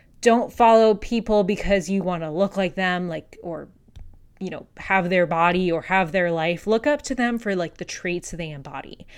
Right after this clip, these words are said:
So, you know, if your favorite pro works hard, if they, you know, share their journey, they're like, "Hey, this is where I was, this is where, you know, I've been, <laughs> this is how I got here," and, you know, they give you helpful information and helpful tips, awesome.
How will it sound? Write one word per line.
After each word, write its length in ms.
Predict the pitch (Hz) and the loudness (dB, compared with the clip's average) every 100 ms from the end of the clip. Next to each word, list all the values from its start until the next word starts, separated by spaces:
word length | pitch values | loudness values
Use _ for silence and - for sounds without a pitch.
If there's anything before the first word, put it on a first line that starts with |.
| - - - | -20 -20 -20
So, 480 | - - 208 190 - - - _ - | -6 4 4 4 0 -10 -20 _ -6
you 100 | 196 | -4
know, 140 | 175 | -4
if 120 | 165 | -6
your 100 | 190 | -4
favorite 360 | 196 208 196 196 | 0 2 2 0
pro 240 | - 196 | 0 0
works 280 | 180 175 - | 0 -2 -6
hard, 360 | - 226 208 202 | 0 4 6 4
if 140 | 170 | 0
they, 200 | 175 170 | -4 -4
you 140 | 165 170 | -4 -8
know, 100 | - | -10
share 260 | - 185 | -6 -2
their 120 | 175 | -2
journey, 400 | 175 175 175 180 | -2 -4 -4 -4
they're 220 | 165 160 160 | -4 -6 -8
like, 140 | - | -14
"Hey, 100 | - | -18
this 180 | 156 - | -16 -16
is 80 | 156 | -10
where 140 | 160 | -8
I 40 | 156 | -2
was, 360 | 190 226 208 | 2 4 2
this 180 | 180 156 | -2 -12
is 100 | 160 - | -14 -14
where, 320 | - 170 160 - - - - | -8 -6 -6 -10 -20 -20 -12
you 60 | 185 | -4
know, 80 | 175 | -2
I've 280 | 156 156 156 | -2 -4 0
been, 280 | 214 220 | 4 4
<laughs> 20 | 202 | 2
this 160 | 185 | -2
is 120 | 214 | -4
how 120 | 180 175 | -2 0
I 120 | 170 | -2
got 300 | 170 175 190 | -2 0 0
here," 300 | 190 196 190 | 2 4 4
and, 160 | 170 | 2
you 80 | 170 | -2
know, 80 | 160 | -4
they 220 | 160 160 - - | -6 -8 -12 -12
give 180 | 196 190 | -6 -2
you 140 | 190 190 | -2 -2
helpful 420 | 170 185 190 190 | -2 -2 -2 -6
information 520 | 151 160 196 208 185 | -6 -6 -4 -4 -8
and 80 | 165 | -8
helpful 280 | 175 165 165 | -10 -10 -10
tips, 400 | - 220 220 - - | -6 -6 -8 -16 -4
awesome. 500 | 196 160 - - | -2 -2 -6 -16